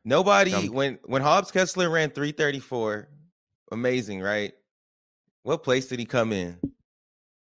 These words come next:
Speaker 1: What meet was that at?
Speaker 2: Oh, that was at,
Speaker 1: I'm,
Speaker 2: that was at,
Speaker 1: I'm sure
Speaker 2: uh, Portland Track Festival.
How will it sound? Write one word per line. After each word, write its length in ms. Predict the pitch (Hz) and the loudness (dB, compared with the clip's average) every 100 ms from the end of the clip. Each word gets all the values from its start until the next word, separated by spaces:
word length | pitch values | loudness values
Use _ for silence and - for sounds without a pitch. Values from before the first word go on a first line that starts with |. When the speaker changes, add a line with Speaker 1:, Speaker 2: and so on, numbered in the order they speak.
| _ | _
Speaker 1:
What 200 | 117 160 | 2 4
meet 200 | 143 160 | 4 2
was 160 | 120 107 | 2 4
that 180 | 113 104 | 4 6
at? 300 | 92 - - _ _ _ _ _ _ _ _ | 2 -2 -12 _ _ _ _ _ _ _ _
Speaker 2:
Oh, 100 | 110 | 6
that 120 | 123 | 8
was 100 | 147 | 8
at, 160 | 147 120 | 6 4
Speaker 1:
I'm, 100 | 131 | 4
Speaker 2:
that 80 | 123 | 4
was 100 | 135 | 4
at, 60 | |
Speaker 1:
I'm 200 | 147 113 | 4 6
sure 140 | 160 123 | 6 4
Speaker 2:
uh, 180 | 98 95 _ _ _ _ _ _ _ | 2 -4 _ _ _ _ _ _ _
Portland 220 | - 147 135 | 2 2 2
Track 160 | 135 | 0
Festival. 440 | 123 113 98 92 | 0 -4 -8 -12